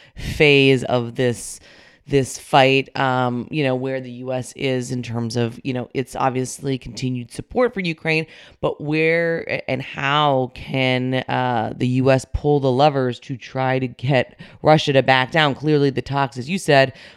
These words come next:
w-, between, you know, Russia and Ukraine, uh, are, have not amounted to much yet, which I think is, uh, you know, troubling, obviously, and it just, you know, kind of looks to making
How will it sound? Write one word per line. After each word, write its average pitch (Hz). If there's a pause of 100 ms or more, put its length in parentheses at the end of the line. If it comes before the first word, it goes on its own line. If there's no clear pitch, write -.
(120)
w-, 131
between, 127
you 127
know, 127
Russia 131
and 120
Ukraine, 127
uh, - (180)
are, -
have 123
not 131 (400)
amounted 175
to 143
much 123
yet, 127
which 127
I 135
think 127
is, 120
uh, - (120)
you 135
know, - (600)
troubling, 156
obviously, 147
and 156
it 131
just, -
you -
know, 127
kind 123
of 120
looks -
to 123
making 123